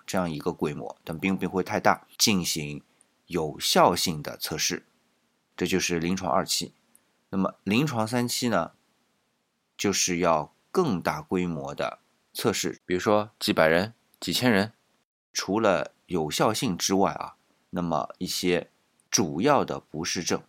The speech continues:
我们都要在临床三期的时候发现。那临床三期发现之后，就介入，那就进入到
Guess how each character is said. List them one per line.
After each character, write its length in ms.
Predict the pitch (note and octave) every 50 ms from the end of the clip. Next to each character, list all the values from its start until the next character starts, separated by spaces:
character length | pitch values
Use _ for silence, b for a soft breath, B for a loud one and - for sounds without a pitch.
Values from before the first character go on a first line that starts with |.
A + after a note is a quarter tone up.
| _
我 160 | - - D#2
们 240 | D2+ C#2+ C#2+ C#2+ C#2+ -
都 100 | - -
要 140 | F#2+ F#2+ F2
在 180 | E2+ - E2+ D#2
临 260 | D2+ D#2+ F2+ A#2 D3
床 240 | D3+ - - E2 E2+
三 280 | F2 - A2+ G#2+ A2
期 180 | A2 - - B2+
的 100 | G#2 -
时 160 | - - -
候 220 | E2 - - - - _ _ -
发 240 | - - - F#2 F2+
现。 280 | F#2 - G#2+ - - _ _ _ _ _ _ _ _ _ _ _ _ _ _ _ _ -
那 120 | A#2 -
临 180 | - F#2+ G2 A2+
床 160 | A#2+ B2 A#2
三 200 | A#2 A#2 A#2+ B2
期 200 | B2 - A#2 A2+
发 220 | G2+ - - G#2+ A2
现 160 | A2 G#2 G2
之 100 | - G#2+
后， 240 | G2 G2 - - B B B B B
就 140 | - G#2+ F#2+
介 180 | F#2+ - G#2
入， 240 | G2 F#2 F2 E2 D#2+ - _ - _ _ -
那 200 | F#2+ G2+ F#2+ F#2+
就 100 | - F2+
进 220 | D#2+ - - A2
入 160 | G2 F#2 F2
到 380 | D#2+ E2+ D#2 D2+ C#2 - - -